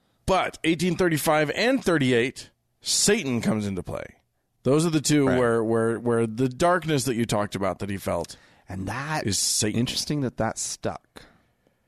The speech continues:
Speaker 2: Of course.
Speaker 1: Well,
Speaker 2: Well,
Speaker 1: it's
Speaker 2: because
Speaker 1: stuck
Speaker 2: the
Speaker 1: in
Speaker 2: devil
Speaker 1: those
Speaker 2: does not
Speaker 1: two.
Speaker 2: want this thing to happen.
Speaker 1: Right.
Speaker 2: This cannot happen. He knows what's about to happen.
Speaker 1: Right.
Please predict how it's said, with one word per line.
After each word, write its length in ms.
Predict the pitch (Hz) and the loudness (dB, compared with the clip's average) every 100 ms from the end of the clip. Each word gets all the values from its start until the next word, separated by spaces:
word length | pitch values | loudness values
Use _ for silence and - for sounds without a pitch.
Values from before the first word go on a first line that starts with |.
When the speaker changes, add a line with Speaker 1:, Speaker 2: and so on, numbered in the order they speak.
| _ - | _ -14
Speaker 2:
Of 80 | |
course. 440 | - - 202 - - - 127 | -6 -2 -2 -4 -12 -10 0
Speaker 1:
Well, 140 | 202 | 2
Speaker 2:
Well, 40 | 175 | 2
Speaker 1:
it's 140 | 175 175 | 2 2
Speaker 2:
because 120 | 196 254 | 2 2
Speaker 1:
stuck 60 | |
Speaker 2:
the 80 | - | 2
Speaker 1:
in 80 | 202 | 2
Speaker 2:
devil 180 | 180 180 185 | 4 4 2
Speaker 1:
those 100 | 139 | 2
Speaker 2:
does 100 | 233 | 4
not 140 | 170 | 4
Speaker 1:
two. 60 | 131 | 4
Speaker 2:
want 200 | 151 139 | 2 0
this 180 | 120 - | -4 -2
thing 180 | 127 104 | -4 -4
to 40 | |
happen. 580 | - - 220 - - - _ _ - | -8 -6 -4 -4 -8 -12 _ _ -6
Speaker 1:
Right. 480 | 113 143 92 - - - | 0 2 0 -6 -8 -2
Speaker 2:
This 160 | 170 | 0
cannot 400 | - 156 160 165 | 0 0 2 2
happen. 320 | 151 160 117 | 0 0 -2
He 180 | 98 180 | 0 2
knows 520 | 254 233 277 254 165 | 2 4 4 4 2
what's 160 | 131 120 | 0 -2
about 260 | 117 117 - | -2 -2 -2
to 60 | |
happen. 440 | 107 104 - - - | -4 -4 -6 -14 -2
Speaker 1:
Right. 500 | 117 135 117 - | 2 4 2 -4